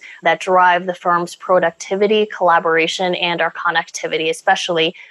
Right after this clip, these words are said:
in twenty twenty, and, and leveraging a lot of these virtual platforms like Zoom.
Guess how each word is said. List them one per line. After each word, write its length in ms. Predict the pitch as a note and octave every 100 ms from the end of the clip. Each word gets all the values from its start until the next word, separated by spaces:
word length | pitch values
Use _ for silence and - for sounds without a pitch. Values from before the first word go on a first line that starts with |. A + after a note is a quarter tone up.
| -
in 160 | F3+ F3
twenty 320 | - F#3+ F3+
twenty, 480 | - F4+ B3+ F#3+ F3
and, 220 | E3+ F3+
and 180 | D3+ F3+
leveraging 520 | F3 F3 F3 F3 E3+
a 40 |
lot 260 | D#3+ E3+ E3+
of 160 | E3+ E3
these 320 | D#3+ D#3+ E3
virtual 400 | E3+ D#3+ F3 D#3+
platforms 720 | - - - F3+ D#3+ D#3+ F3
like 240 | D3+ D3+
Zoom. 380 | - D#3 D3+ C#3